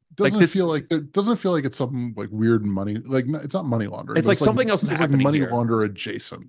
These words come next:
Speaker 2: right?
Speaker 1: Right,
Speaker 2: Like, we're trying
Speaker 1: right.
Speaker 2: to figure out a way to give you money, even though we're not getting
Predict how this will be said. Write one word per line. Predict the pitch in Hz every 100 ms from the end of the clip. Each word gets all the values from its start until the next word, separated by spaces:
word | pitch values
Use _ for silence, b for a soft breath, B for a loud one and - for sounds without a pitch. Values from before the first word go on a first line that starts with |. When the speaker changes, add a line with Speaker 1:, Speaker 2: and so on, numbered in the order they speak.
| -
Speaker 2:
right? | 165
Speaker 1:
Right, | 208
Speaker 2:
Like, | 120 107
we're | 139
trying | 127 165
Speaker 1:
right. | 202
Speaker 2:
to | -
figure | 180 165 165
out | 139
a |
way | 113 110 113
to | 107 - 101 - _ - 107
give | 127 139
you | 127 127
money, | 120 107 101 104 113 104 _ _
even | 156 143 139
though | 127
we're | 117
not | 110 117 120
getting | - 110 107 107